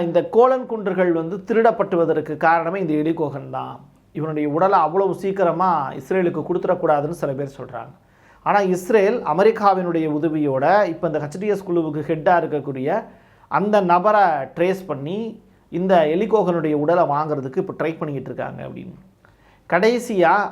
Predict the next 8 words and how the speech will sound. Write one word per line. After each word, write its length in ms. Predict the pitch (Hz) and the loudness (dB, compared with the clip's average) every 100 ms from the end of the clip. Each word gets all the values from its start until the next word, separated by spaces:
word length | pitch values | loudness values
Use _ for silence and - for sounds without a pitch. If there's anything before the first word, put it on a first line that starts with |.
| - | -4
அந்த 140 | 160 156 151 | -2 2 2
நபர் 260 | 147 196 196 | 4 2 2
படுத்திய, 540 | 175 156 - 147 147 143 131 - | 0 0 -2 -6 -4 -8 -8 -6
ஆ, 20 | 143 139 131 127 _ _ 151 | -4 -4 -6 -12 _ _ 2
பயன்படுத்திய 640 | 180 240 214 175 147 147 180 220 208 - 147 | 2 2 2 0 0 2 4 2 0 -4 0
ஒரு 140 | 170 160 135 - | 4 2 0 -2
கடிகாரம், 520 | 185 233 233 185 147 - _ _ _ _ _ _ _ _ _ _ _ _ _ _ _ | 0 2 4 2 -2 -14 _ _ _ _ _ _ _ _ _ _ _ _ _ _ _
அந்த 100 | 143 | -6